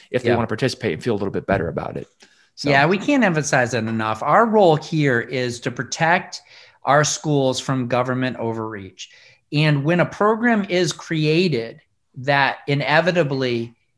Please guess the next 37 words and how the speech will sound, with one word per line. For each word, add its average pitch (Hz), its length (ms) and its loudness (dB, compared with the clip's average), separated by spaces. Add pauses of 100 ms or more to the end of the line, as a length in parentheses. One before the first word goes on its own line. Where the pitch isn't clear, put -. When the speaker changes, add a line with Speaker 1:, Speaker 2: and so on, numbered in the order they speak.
Speaker 2:
will 143 220 4
bring 143 320 2
private 139 380 0
schools 139 480 0 (120)
into 170 680 2
some 147 280 0
sort 143 220 -2
of 123 100 -4
go-, 139 280 0
government 131 400 -2
program, 135 520 -2
our 143 200 4
job 139 340 4
is 131 120 -4
to 135 80 -8
give 123 180 -4
you 123 120 -4
the 120 120 -2
most 135 460 0
protection 131 500 -4
possible. 120 440 -4 (160)
It's 165 180 -2
never 240 260 4
to 202 140 0
encourage 151 480 2
you 135 100 2
to 208 260 0
participate. 107 800 -4 (420)
It's 165 280 0
to 175 160 0
protect 156 560 0
you 160 140 2
should 151 360 -2
you 135 120 -2
choose 151 580 -2
to 123 120 -8
participate. 107 840 -10